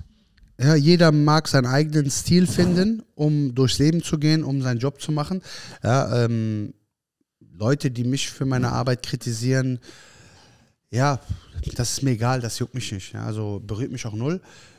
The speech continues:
Genauso berührt es mich auch nicht, wie andere arbeiten, weil am Ende des Tages jeder Topf findet seinen Deckel. Und wenn da draußen Leute sind, egal, ja, in welcher Branche die arbeiten,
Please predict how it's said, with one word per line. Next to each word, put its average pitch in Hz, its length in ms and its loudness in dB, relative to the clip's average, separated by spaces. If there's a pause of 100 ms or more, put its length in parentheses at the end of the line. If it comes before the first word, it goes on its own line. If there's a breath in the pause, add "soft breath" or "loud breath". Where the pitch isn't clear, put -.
(120 soft breath)
Genauso 139 600 2
berührt 117 400 -4
es 135 120 -8
mich 120 160 -4
auch 117 80 -2
nicht, 120 220 -6
wie 123 80 -4
andere 151 340 -2
arbeiten, 156 500 -4
weil 127 400 0
am 113 140 -6
Ende 170 300 -4
des 147 220 -6
Tages 156 580 -6
jeder 151 540 -2
Topf - 220 -2
findet 156 400 0
seinen 131 220 2
Deckel. 117 400 0 (480 loud breath)
Und 120 320 0 (320)
wenn 143 300 0
da 151 100 4
draußen 151 460 -2
Leute 170 380 0
sind, 113 280 -2
egal, 123 540 2 (260)
ja, 123 300 0
in 127 200 -2
welcher 127 280 2
Branche 123 420 2
die 117 140 -2
arbeiten, 127 500 -4